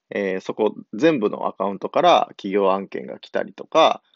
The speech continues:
あとタイアップの依頼が来たりとか、まあ、収益につながってるっていうところが僕の強みなんですよね。だからそういった、あの、全くゲストハウスもそうですし、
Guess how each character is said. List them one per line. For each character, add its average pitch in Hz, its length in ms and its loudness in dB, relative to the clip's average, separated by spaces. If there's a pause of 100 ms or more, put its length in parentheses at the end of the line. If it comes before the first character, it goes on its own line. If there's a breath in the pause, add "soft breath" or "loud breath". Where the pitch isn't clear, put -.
あ 107 100 -2
と - 140 -8
タ 101 140 -4
イ 98 100 0
ア 98 40 0
ッ 98 40 -10
プ - 160 -16
の - 100 -12
依 82 80 -8
頼 76 180 -6
が 78 100 -12
来 - 80 -20
た 85 140 -10
り - 100 -14
と - 120 -16
か、 - 340 -2 (840)
ま 135 120 -2
あ、 120 40 -6
収 - 180 -4
益 127 260 0
に 110 100 -8
つ - 120 -12
な 127 100 0
が 139 80 -4
っ 135 100 -12
て 151 100 -6
る 190 80 -2
っ - 20 -12
て - 200 -10
い - 40 -6
う - 20 -8
と 95 100 -10
こ - 120 -8
ろ 85 80 -8
が - 120 -10 (380)
僕 104 200 -6
の 92 80 -8
強 107 260 -2
み 98 80 -6
な 95 100 -8
ん - 60 -16
で 90 80 -18
す - 120 -20
よ - 60 -16
ね。 160 200 -8 (320 loud breath)
だ 160 100 -2
か 147 80 2
ら 117 100 2
そ 160 280 2
う - 20 2
い 156 40 -2
っ - 20 -12 (180)
た、 147 460 4
あ 104 160 -12
の、 101 540 -8 (200)
全 147 180 -4 (200)
く 170 260 -6 (120)
ゲ 127 140 -6
ス - 100 -20
ト 156 80 -6
ハ 151 120 -2
ウ 143 40 -4
ス - 100 -16
も 104 100 -12
そ 120 160 -8
う 101 40 -6
で 101 100 -8
す - 40 -16
し、 104 520 -4